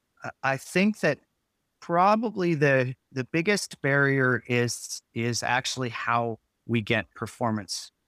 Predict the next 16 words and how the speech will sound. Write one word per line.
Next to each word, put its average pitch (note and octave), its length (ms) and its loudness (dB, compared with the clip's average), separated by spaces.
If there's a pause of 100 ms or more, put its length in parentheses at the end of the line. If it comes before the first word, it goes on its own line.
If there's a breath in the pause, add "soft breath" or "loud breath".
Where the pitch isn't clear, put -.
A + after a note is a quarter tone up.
uh, F#2+ 440 -2 (160)
measured, G#2+ 540 -2 (640)
right? A2 340 -2 (240 soft breath)
So C#3+ 340 -4 (640)
if C#3 240 -2
you C3 60 -4
think F3 240 -2
about B2+ 300 2
it, - 320 -6 (320)
the B2 200 -2
performance, F#3+ 840 -2
the C3 80 -6
way D3 300 2
that F#3+ 200 -6
people C#3+ 300 -4
get B2 260 0